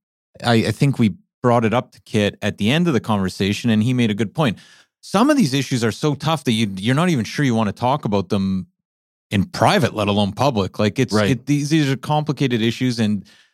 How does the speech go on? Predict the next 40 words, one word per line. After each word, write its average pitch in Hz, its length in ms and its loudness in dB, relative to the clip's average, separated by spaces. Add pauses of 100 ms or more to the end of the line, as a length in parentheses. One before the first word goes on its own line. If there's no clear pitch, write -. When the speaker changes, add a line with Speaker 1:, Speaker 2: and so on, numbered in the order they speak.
(120)
Speaker 1:
I - 40 -2
feel 175 180 4
like 160 120 2
there's 113 180 0
landmines 117 600 0
everywhere. 101 420 -2
So - 140 -4
Speaker 2:
I'm 127 160 4
worried 131 220 0
I'm 107 140 -4
gonna 101 200 -2
offend 95 280 -4
myself. 95 440 -4
Speaker 1:
Well, 131 160 2
Speaker 2:
And, 123 100 2
Speaker 1:
yeah. 117 160 0
Speaker 2:
and 143 180 0 (140)
this 202 260 -2
is, 160 260 -2
and 135 200 -2
so 131 260 0
here's 175 360 -2
the 135 80 0
thing, 92 260 -4
and 107 120 0
we 156 100 2
should 143 240 -2
say 92 200 -2
right 113 260 0
off 107 260 -2
the 87 140 -2
hop, 87 380 -2 (480)
this 156 320 2
is 120 540 0
an 113 100 0
emotionally 127 920 0
and 101 220 -2
politically 107 720 0
charged 85 520 -4
episode. 82 640 -2